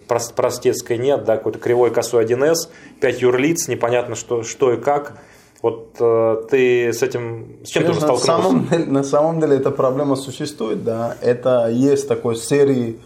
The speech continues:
Speaker 2: подход, да, управленческий, бухгалтерский отчёт и так далее, да. Но с этого нужно разбираться, потому что есть процесс due diligence, да.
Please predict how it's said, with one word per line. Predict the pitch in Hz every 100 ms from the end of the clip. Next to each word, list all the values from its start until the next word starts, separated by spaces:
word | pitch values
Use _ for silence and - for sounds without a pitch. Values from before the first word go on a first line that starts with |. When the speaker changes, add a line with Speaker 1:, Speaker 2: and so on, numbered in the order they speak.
| -
Speaker 2:
подход, | 127 127 - 175 196 143
да, | 120
управленческий, | 117 120 127 135 135 135 127 113 - 120 123
бухгалтерский | 117 117 120 131 127 - -
отчёт | 110 110 143 123
и | 113
так | 117 117
далее, | 139 -
да. | 113 113 - - -
Но | 131
с | -
этого | 160 165
нужно | 139 139 131 127
разбираться, | 123 117 151 170 127
потому | 123 123 127
что | 123
есть | 117 135 135
процесс | 127 117 123
due | 113 127
diligence, | 127 135 196 131 101 -
да. | 98